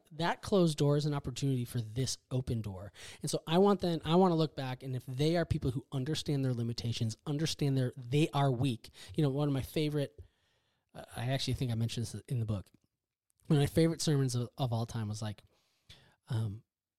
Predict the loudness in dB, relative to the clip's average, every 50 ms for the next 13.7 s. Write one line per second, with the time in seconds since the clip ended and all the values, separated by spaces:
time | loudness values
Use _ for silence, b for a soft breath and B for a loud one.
0 | _ -6 -4 -2 -2 -2 0 0 -2 -2 -2 -4 -4 -6 -4 -4 -6 -8 -10 -14
1 | -14 -12 -10 -10 -8 -8 -10 -8 -8 -8 -8 -8 -10 -10 -10 -12 -10 -10 -8 -8
2 | -6 -8 -8 -10 -12 -16 _ _ _ -16 -12 -10 -8 -8 -8 -8 -10 -12 -14 -18
3 | -18 -20 _ _ _ _ _ _ -14 -10 -10 -10 -8 -10 -10 -10 -6 -6 -4 -4
4 | -2 -4 -2 -2 0 0 0 0 -2 -4 -6 -10 -10 -10 -8 -6 -6 -4 -4 -4
5 | -6 -6 -6 -6 -8 -6 -6 -6 -6 -6 -6 -8 -10 -12 -14 -14 -10 -10 -8 -8
6 | -8 -14 -14 -12 -10 -10 -10 -10 -12 _ -10 -8 -8 -6 -8 -10 -12 _ _ -20
7 | -20 _ _ _ _ _ _ _ _ _ _ _ _ _ -10 -4 -2 -2 -4 -4
8 | _ _ _ _ _ 0 2 4 4 4 2 0 0 2 4 4 6 6 4 4
9 | 4 2 2 2 2 4 4 2 2 2 0 -2 -6 -18 _ _ _ _ _ _
10 | _ _ _ _ _ _ _ _ _ _ _ _ -6 0 0 0 2 2 2 4
11 | 4 4 4 2 2 2 4 4 2 2 2 0 -4 -10 _ _ 6 8 8 10
12 | 10 6 10 10 10 10 12 12 12 12 12 10 10 8 6 4 4 2 4 2
13 | 0 0 2 0 0 0 -4 -6 -8 -8 -10 -12 -14 -14